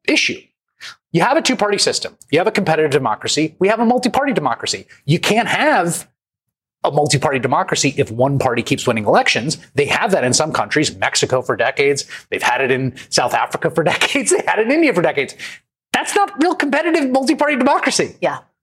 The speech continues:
Speaker 1: So by definition, the parties are gonna take turns with power.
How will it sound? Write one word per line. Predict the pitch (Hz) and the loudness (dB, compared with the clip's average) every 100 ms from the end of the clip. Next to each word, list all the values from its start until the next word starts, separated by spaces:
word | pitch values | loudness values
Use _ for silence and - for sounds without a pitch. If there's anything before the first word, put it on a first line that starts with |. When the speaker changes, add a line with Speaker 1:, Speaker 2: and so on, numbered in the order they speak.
| _ _ _ _ _ - | _ _ _ _ _ 0
Speaker 1:
So | 320 294 247 - | 2 2 0 -4
by | 160 254 320 | -2 0 2
definition, | 330 320 320 359 - 262 262 - _ | 0 2 2 2 2 0 -2 -4 _
the | 196 | -2
parties | 240 294 233 | 0 2 2
are | |
gonna | 269 254 | 2 2
take | 277 220 | 0 2
turns | 311 269 240 - | 2 4 2 2
with | 226 | 0
power. | 302 262 151 | 2 2 -2